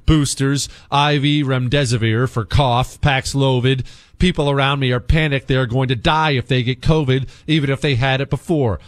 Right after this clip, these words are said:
When I say I don't care and I'm not scared, people gasp. Then she says, "Avoid medical care in Massachusetts. Trust me." This is another reason I say,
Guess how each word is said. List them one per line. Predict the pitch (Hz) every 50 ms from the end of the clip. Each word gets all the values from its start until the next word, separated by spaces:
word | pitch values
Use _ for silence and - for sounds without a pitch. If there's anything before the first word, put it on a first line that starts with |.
| - _ _ _ _
When | - 127 135
I | 135 131
say | - - - 156 151
I | 156 156
don't | 151 156 156 156 160
care | - - 160 151 147 156 147
and | 139 131
I'm | 127 131
not | 143 151 156 -
scared, | - - - 156 147 135 127 127 127 127 110 - - - _ _ - -
people | - 143 135 - 127
gasp. | 110 - - 139 117 107 95 87 - - - - - - - - - _ _ _ _ _ _ _ _ _ _ _ _ _ -
Then | 127 127
she | 104 - 135 120
says, | - - 131 127 123 123 107 -
"Avoid | - 120 107 131 139 143 139 120
medical | 143 139 135 131 - - 131 117
care | - - 127 123 120 117 110
in | 101 101
Massachusetts. | 117 117 117 - - - - - 131 120 - - 104 - - - -
Trust | - - 147 131 - - - -
me." | 87 76 73 - - _ _ _ _ _ _ _ _ _ _ _ _ _ _ _ _ _ _ _ _ _ _ _ _ _ _ _
This | 117 123 104 147
is | 135 113
another | 147 139 139 139 151 170 156
reason | 127 127 123 120 113 - - 117 110
I | 107 110 113
say, | - - - 117 107 107 107 104 104 101 98 95